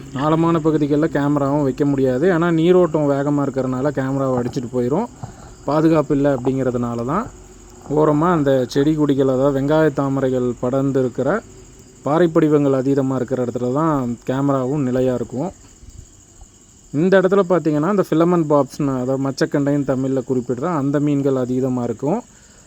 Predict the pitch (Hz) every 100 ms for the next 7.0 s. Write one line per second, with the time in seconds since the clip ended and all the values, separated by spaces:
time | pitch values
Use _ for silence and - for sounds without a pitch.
0 | - 143 170 160 190 185 147 143 151 156
1 | 151 143 139 139 131 131 147 160 135 127
2 | 139 135 139 135 131 120 123 123 123 123
3 | 127 143 135 139 127 127 123 127 123 113
4 | 127 180 - - - - - - - -
5 | - - - - - - 151 190 214 202
6 | 214 190 175 156 147 175 185 151 151 151